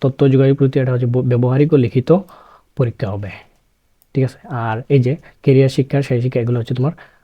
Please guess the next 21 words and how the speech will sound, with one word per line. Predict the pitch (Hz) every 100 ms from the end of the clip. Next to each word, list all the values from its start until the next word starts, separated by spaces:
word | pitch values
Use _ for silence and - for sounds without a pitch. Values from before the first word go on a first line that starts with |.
| _
আহ, | 123
শিক্ষণকালীন | - 131 135 131 127 135
বা | 170
ধারাবাহিক | 131 135 135 135 131
মূল্যায়নের | 120 110 107 107
মাধ্যমে | 101 104
হবে। | 98
এগুলো | 104 123
কিন্তু, | 123 127 170 - - - _
আহ, | 135
অর্ধবার্ষিক, | 135 120 127 127 135
বার্ষিক | 120 110 123
পরীক্ষাতে | 117 117 147 175 - _ _ _ _
হবে | 127 110
না, | 98
ঠিক | 101 127
আছে? | 113 107
বা | 110 104 104 -
অর্ধবার্ষিক, | 202 - _ 131 131 123 135
বার্ষিক | 113 131
পরীক্ষাতে | 123 123 120 160